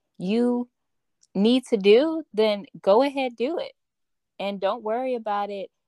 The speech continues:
being perfect. <laughs> You know, like, as long as it's done, it's done. And I think we could sometimes be control freaks, freaks where we feel like we need to control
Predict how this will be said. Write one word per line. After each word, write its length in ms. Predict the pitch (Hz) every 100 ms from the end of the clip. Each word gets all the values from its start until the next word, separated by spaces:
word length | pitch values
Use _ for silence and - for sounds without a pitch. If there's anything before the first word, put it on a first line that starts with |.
| _ _ _ _ _ _ _ 160
being 320 | 220 277 247
perfect. 500 | - 240 269 180 -
<laughs> 520 | _ _ _ _ _ -
You 240 | 247 240
know, 220 | 214 208
like, 160 | 226 196
as 100 | 202
long 220 | 202 226 392
as 80 | 359
it's 160 | 269 262
done, 280 | 202 233 311 381 _ _ _ -
it's 260 | 247 254 240
done. 420 | 247 320 165 _ _ _ _ _ -
And 120 | 208
I 80 | 220
think 320 | 247 262 254 _ _
we 200 | 254 202 226
could 300 | 220 202 180 _
sometimes 400 | 220 226 214 196
be 140 | 185 202
control 460 | - 180 202 233
freaks, 340 | - 208 190 - _
freaks 300 | 247 220 -
where 160 | 190
we 160 | 185 208
feel 280 | - 202 185
like 280 | 180 180 - _ _
we 180 | 190 247
need 160 | 285 233
to 100 | 196
control 540 | - 196 208 190 190